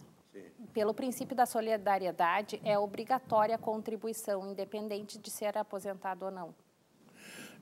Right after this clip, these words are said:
Speaker 1: É, eu mesmo trabalhei na prefeitura durante um tempo e contribuí,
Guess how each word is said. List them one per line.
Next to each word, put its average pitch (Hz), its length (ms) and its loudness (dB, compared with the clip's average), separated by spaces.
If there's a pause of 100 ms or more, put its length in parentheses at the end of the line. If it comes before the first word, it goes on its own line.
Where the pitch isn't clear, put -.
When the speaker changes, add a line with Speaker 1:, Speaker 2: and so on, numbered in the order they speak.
(100)
Speaker 1:
É, 104 280 2
eu 117 180 2
mesmo 131 340 4
trabalhei 110 400 4
na 107 120 4
prefeitura 101 600 0
durante 98 400 -4
um 101 60 -6
tempo - 340 -2
e 120 60 -4
contribuí, 131 720 0